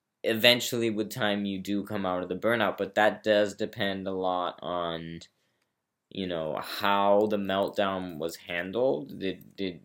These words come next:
was everyone understanding, including, accommodating, or were they, like, ostracizing you for the meltdown? At what, how bad was the meltdown? How bad were the emotions before the meltdown?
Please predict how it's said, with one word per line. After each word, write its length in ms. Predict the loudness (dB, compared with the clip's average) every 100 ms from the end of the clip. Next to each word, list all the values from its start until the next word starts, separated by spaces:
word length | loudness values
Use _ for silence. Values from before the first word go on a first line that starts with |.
| _ -12
was 260 | -4 0
everyone 420 | 0 0 -2 -4 -4
understanding, 800 | -4 -6 -4 2 2 2 -2 -2
including, 680 | -6 -4 -2 0 0 -2
accommodating, 800 | -6 -2 -2 -2 -4 -4 -4 -6
or 160 | -6 -6
were 180 | -4 -4
they, 360 | -2 0 0 -2
like, 260 | -4 -4
ostracizing 760 | -2 -2 -2 -8 -4 -4 -4 -8
you 160 | -12 -12
for 120 | -12
the 80 | -4
meltdown? 840 | 0 2 0 0 0 0 -2 0
At 200 | -2 0
what, 160 | -4
how 180 | -2 -2
bad 400 | 0 0 0 0
was 160 | -4 -4
the 80 | -4
meltdown? 920 | -2 -2 0 -2 0 -2 -4 -6 -10 -16 -20 -16
How 160 | -4 -2
bad 360 | 2 4 2 0
were 120 | -2
the 140 | -2
emotions 500 | -2 -2 -2 -4 -10
before 480 | -10 -10 -2 2 2
the 80 | 0
meltdown? 960 | -2 -2 -2 0 0 0 0 -2 -6